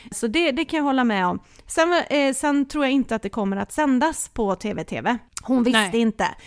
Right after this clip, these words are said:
Speaker 1: Men nu ligger det i alla fall på S V T punkt se. Vi kan lägga en länk till, till den om någon
Speaker 2: Ja,
Speaker 1: vill
Speaker 2: ja,
Speaker 1: titta
Speaker 2: ja,
Speaker 1: på den
Speaker 2: ja då.
Speaker 1: också. Så jag är nöjd. Jag, jag tyckte det blev bra.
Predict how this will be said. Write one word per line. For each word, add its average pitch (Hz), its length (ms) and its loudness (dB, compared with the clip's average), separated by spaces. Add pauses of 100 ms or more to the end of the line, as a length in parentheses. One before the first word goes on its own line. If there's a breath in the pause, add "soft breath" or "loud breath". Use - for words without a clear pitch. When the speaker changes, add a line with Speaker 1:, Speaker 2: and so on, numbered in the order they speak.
(160 loud breath)
Speaker 1:
Men 240 220 4
nu 359 60 6 (120)
ligger 214 160 2
det 214 60 0
i 214 40 2
alla 190 160 2
fall 185 180 -4
på - 140 -18
S - 240 -6
V 170 80 -8
T - 180 -6
punkt 185 240 -8 (100)
se. - 140 -12
Vi 190 80 -6
kan 269 200 -2 (120)
lägga 240 120 0
en 196 100 0
länk - 300 -6
till, 220 380 -2
till 262 140 -4
den 208 260 -2
om 233 120 0
någon 208 40 2
Speaker 2:
Ja, 180 100 0
Speaker 1:
vill 180 140 -4
Speaker 2:
ja, 220 200 0
Speaker 1:
titta - 160 -6
Speaker 2:
ja, 208 140 -4
Speaker 1:
på 254 100 -2
den 170 120 -2
Speaker 2:
ja 170 60 -6
då. - 60 -8
Speaker 1:
också. 262 260 0 (240 loud breath)
Så - 120 0
jag 370 160 4
är 415 200 2
nöjd. 392 360 2
Jag, 294 260 -2
jag 302 260 -2
tyckte 302 260 -8
det 285 80 -4
blev 269 240 -2
bra. 349 520 2